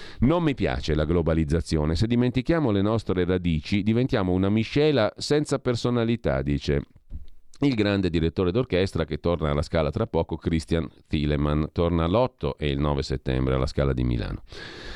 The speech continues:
Difendere la propria storia non c'entra con l'arroganza di chi si ritiene il migliore e annulla gli altri. Semmai vuol dire che puoi sperimentare sia la cucina del nord sia quella del sud.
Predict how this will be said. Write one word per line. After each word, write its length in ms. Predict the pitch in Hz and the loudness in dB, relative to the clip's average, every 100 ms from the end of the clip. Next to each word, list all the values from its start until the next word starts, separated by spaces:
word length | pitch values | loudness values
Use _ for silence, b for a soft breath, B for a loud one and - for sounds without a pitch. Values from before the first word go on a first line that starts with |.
| B B - | B B -2
Difendere 540 | 110 120 185 180 131 | 0 2 2 2 2
la 120 | 107 | 2
propria 460 | 95 113 110 95 87 | 2 2 2 2 2
storia 640 | - 101 90 78 87 110 | 2 2 4 4 2 0
non 480 | 107 107 113 139 165 | 0 2 4 4 2
c'entra 560 | - 156 170 120 95 87 | 2 2 2 2 0 2
con 120 | 87 | 2
l'arroganza 720 | 87 85 85 90 92 90 87 | 2 2 2 2 2 0 0
di 160 | 80 | -2
chi 160 | - 95 | 0 0
si 140 | - | 2
ritiene 500 | 90 85 90 95 92 | 2 2 2 2 2
il 120 | 85 80 | 2 2
migliore 640 | 80 78 90 95 98 - | 2 2 2 2 0 -2
e 80 | 82 | -2
annulla 500 | 80 76 78 82 78 | 0 2 2 2 2
gli 160 | 73 67 | 0 0
altri. 400 | 58 - 67 64 | -2 -4 -4 0
Semmai 400 | 123 131 160 151 | 0 2 2 2
vuol 220 | 110 120 | 2 2
dire 320 | 101 82 101 | 2 2 2
che 100 | 107 | 0
puoi 200 | - 127 | 0 0
sperimentare 680 | - 90 95 90 82 71 - | 0 0 0 0 0 -2 -4
sia 240 | - 143 | -2 0
la 100 | 95 | 0
cucina 380 | 101 95 113 117 | -2 -4 -2 -2
del 140 | 147 | 0
nord 400 | 147 82 90 120 | 0 0 0 -2
sia 220 | 78 85 76 | -2 -2 0
quella 200 | 80 80 | 0 0
del 160 | 65 | -2
sud. 520 | - 110 85 67 67 | 0 0 0 0 -4